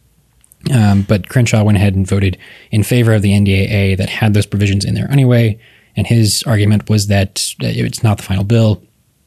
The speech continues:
It was not the final bill, in, in fact, and that there was going to be, uh, certainly some disagreements in the Senate about the provisions in there. Uh, but the bill that he did vote on did include those provisions. Um, and notably,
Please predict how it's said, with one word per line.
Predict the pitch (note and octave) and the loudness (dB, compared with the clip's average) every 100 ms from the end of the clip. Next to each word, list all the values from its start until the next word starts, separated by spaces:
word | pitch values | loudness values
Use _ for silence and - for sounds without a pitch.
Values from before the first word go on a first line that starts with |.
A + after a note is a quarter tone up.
| - _ _ _ - | -20 _ _ _ -4
It | B2 G#2+ | -4 -2
was | G2+ | 0
not | A#2 A#2+ | 0 -2
the | - | -4
final | G2 F#2+ | -4 0
bill, | G2 G#2 | 0 0
in, | E2 D#2+ | -2 -2
in | A2 F#2 | -2 -2
fact, | F#2+ F#2+ - _ - - - | -2 -4 -8 _ -20 -20 -4
and | G#2 | 0
that | G2+ F#2+ _ _ - | 0 0 _ _ -6
there | A2+ G2 | -2 0
was | A2 A#2 | 2 2
going | G2+ G#2+ | 2 0
to | G#2 | 2
be, | G#2 G2+ G2+ G#2 | 2 2 0 -2
uh, | G2 G#2 | -8 -6
certainly | G#2+ B2+ G#2+ G2+ G2 | -2 0 2 0 2
some | G#2+ G#2 G#2+ - - | 0 0 -2 -10 -10
disagreements | D3+ B2 G#2+ G2+ G2 - | -2 0 0 0 0 -2
in | |
the | A2 | -4
Senate | - C#3+ A#2 C#3 | 0 0 -2 -2
about | A#2 G2+ F#2 | -2 -2 -2
the | |
provisions | G2+ G2+ F#2+ F#2 | -4 -2 -2 -2
in | B2 A2+ | 0 2
there. | G#2+ G#2 - - - _ - | 2 0 -4 -20 -20 _ -4
Uh, | G#2 | -2
but | G#2 | 0
the | |
bill | B2+ B2 | 2 2
that | A2+ | 0
he | A2+ | -2
did | A2+ A2 | 0 0
vote | G2 G2 | 0 0
on | G2 G2 F#2 F#2+ | 0 -2 -4 -2
did | G#2+ | 0
include | F#2 F2 - G2 F#2+ | 0 -2 -2 -2 -2
those | G2+ | -4
provisions. | G#2 G2 G2 G#2+ G#2+ - _ _ _ _ A#2+ | -2 -2 -2 -4 -6 -12 _ _ _ _ -2
Um, | G#2 G2+ G#2 - | 0 0 -2 -2
and | B2 | 0
notably, | D#3 E3+ C3 A2+ A2+ | 2 2 2 2 2